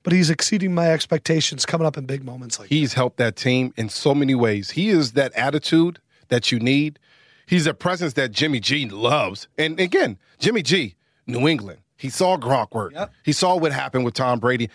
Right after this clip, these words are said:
Speaker 2: and how Tom used him throughout his entire career. Also, how Tom is struggling without that security blanket at this point. I, I think you're absolutely right about that.
Speaker 1: But you're, you're, you are right because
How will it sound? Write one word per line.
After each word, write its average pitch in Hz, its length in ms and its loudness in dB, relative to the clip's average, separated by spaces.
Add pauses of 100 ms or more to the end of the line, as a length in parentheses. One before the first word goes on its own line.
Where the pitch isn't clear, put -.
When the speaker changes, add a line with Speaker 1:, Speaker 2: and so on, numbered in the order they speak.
(120)
Speaker 2:
and 143 160 -2
how 165 240 -2
Tom 165 400 0
used 160 380 0
him 160 240 0 (200)
throughout 175 220 4
his 143 100 0
entire 156 340 0
career. 147 260 0
Also, 131 460 2 (200)
how 147 100 2
Tom 143 300 -2
is 127 80 -2
struggling 135 360 0
without 135 280 2
that 131 220 -2
security 139 360 0
blanket 113 320 -2
at 110 80 -2
this 131 160 0
point. 104 300 -6 (480)
I, 151 180 2
I 151 40 0
think 143 200 -4
you're 110 140 2
absolutely 107 320 -2
right 101 200 -2
about 85 260 -16
that. - 240 -20
Speaker 1:
But 214 120 0
you're, 214 180 4
you're, 214 280 4
you 202 140 4
are 226 140 4
right 190 280 0
because 165 520 0